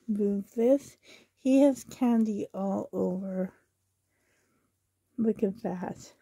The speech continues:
Oh my goodness. What did you get into, Kane? Hey? Did you get into the candy again? Yes, he loves his candy. The artist, um, Candy Love Sparkle from YouTube,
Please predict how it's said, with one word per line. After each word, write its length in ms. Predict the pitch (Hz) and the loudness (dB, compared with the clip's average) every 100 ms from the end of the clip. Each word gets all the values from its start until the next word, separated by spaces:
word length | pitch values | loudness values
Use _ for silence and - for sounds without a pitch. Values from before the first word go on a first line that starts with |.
| - | -8
Oh 300 | 214 214 220 | -2 2 2
my 300 | 214 196 185 190 - | 2 0 -2 -6 -6
goodness. 600 | 208 196 202 214 - - _ - _ _ - | -4 -4 -2 -6 -8 -20 _ -20 _ _ -2
What 360 | 226 247 285 | 2 4 4
did 260 | - 240 - | 2 0 0
you 140 | 202 | -2
get 240 | 190 - - | -2 -4 -4
into, 440 | - 262 302 320 269 - | 2 4 4 4 2 0
Kane? 560 | - 233 214 202 208 | 2 4 4 2 2
Hey? 640 | 208 247 254 311 349 370 - - | 4 4 4 4 2 0 -10 -4
Did 220 | 262 302 | -2 2
you 140 | 302 | 2
get 240 | - 302 285 | 2 0 2
into 180 | 285 - | 0 0
the 80 | 294 | -6
candy 800 | - 294 277 285 285 311 330 320 _ - - - | -4 -2 2 2 4 4 2 0 _ -20 -20 -4
again? 800 | 202 196 254 247 247 277 330 330 - | -2 0 4 6 6 4 2 0 -4
Yes, 480 | 202 226 220 226 - | 2 4 4 0 -4
he 160 | 208 | -4
loves 400 | 202 214 208 214 | -4 -4 -4 -6
his 220 | - 226 | -8 -14
candy. 500 | - 226 220 202 202 - - - - - - - | -12 -6 -4 -2 -6 -10 -20 -20 -20 -18 -18 4
The 160 | 233 | 4
artist, 580 | - 240 269 294 277 - | 6 4 8 6 4 -2
um, 360 | 233 233 226 226 - _ _ - - _ _ | -2 0 2 0 -4 _ _ -20 -20 _ _
Candy 400 | - 254 269 285 | -2 2 4 4
Love 240 | 262 233 226 | 4 2 0
Sparkle 800 | - - 247 277 - 220 214 226 | -10 -2 0 0 0 0 0 -2
from 480 | - - 214 202 | -8 -4 0 2
YouTube, 640 | 214 240 320 285 233 220 | 6 6 6 6 4 4